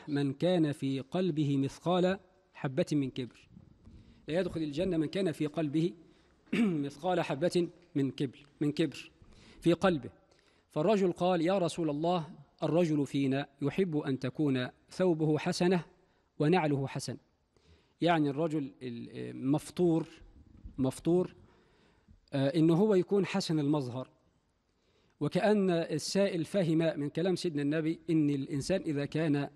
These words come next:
آه، حسن في، آه، ثيابه وفي نعله وفي مركبه، إذا كان يعني أخذ بفضل الله وبزينة الله وبنعمة الله وأظهرها على نفسه، فهم إن ممكن يكون ده كبر.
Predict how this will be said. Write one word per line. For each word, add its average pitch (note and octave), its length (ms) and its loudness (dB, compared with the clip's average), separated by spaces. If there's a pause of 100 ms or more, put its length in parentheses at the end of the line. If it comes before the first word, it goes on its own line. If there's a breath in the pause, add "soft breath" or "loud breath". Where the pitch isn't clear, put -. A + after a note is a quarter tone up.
(160)
آه، C3 160 -4
حسن D#3 380 2
في، C#3 420 -2
آه، C#3 280 -4
ثيابه D3 720 0
وفي C#3 300 -4
نعله D3 400 0
وفي D3+ 220 0
مركبه، C#3+ 640 0 (640 soft breath)
إذا D#3 140 2
كان F#3+ 300 2
يعني E3 560 0
أخذ E3 400 -2
بفضل C#3+ 1000 -2
الله D3 360 2
وبزينة D3 480 0
الله D3 240 0
وبنعمة D3 480 2
الله D3+ 300 0
وأظهرها C#3+ 640 0
على D3 180 -2
نفسه، E3+ 340 0 (400 soft breath)
فهم G3+ 260 4
إن F#3 100 2
ممكن F3+ 180 0
يكون F#3+ 180 -4
ده F#3+ 80 0
كبر. F3+ 420 -6